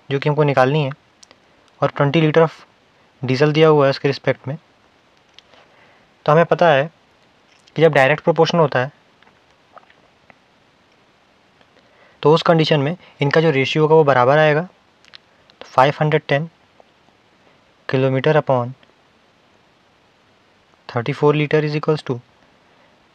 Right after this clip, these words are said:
x upon twenty liter। अब इसको हम सिंप्लीफाई कर देते हैं, तो ये हो जाएगा हमारे पास फ़ाइव हंड्रेड टेन kilometer multiply by twenty liter upon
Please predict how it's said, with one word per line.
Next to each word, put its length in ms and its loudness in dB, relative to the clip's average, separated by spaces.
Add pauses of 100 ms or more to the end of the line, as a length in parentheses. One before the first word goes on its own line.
(180)
x 200 -8
upon 280 -2 (1800)
twenty 320 -2
liter। 200 -2 (340)
अब 80 0
इसको 200 0
हम 100 -2 (280)
सिंप्लीफाई 360 0
कर 160 2
देते 220 -2
हैं, 80 -4
तो 1160 -16
ये 40 0
हो 80 2
जाएगा 220 0
हमारे 140 0
पास 260 -6 (840)
फ़ाइव 280 0
हंड्रेड 220 -2
टेन 200 -2
kilometer 400 -4 (1400)
multiply 500 -2
by 160 -2
twenty 300 -4 (840)
liter 360 -4
upon 240 -8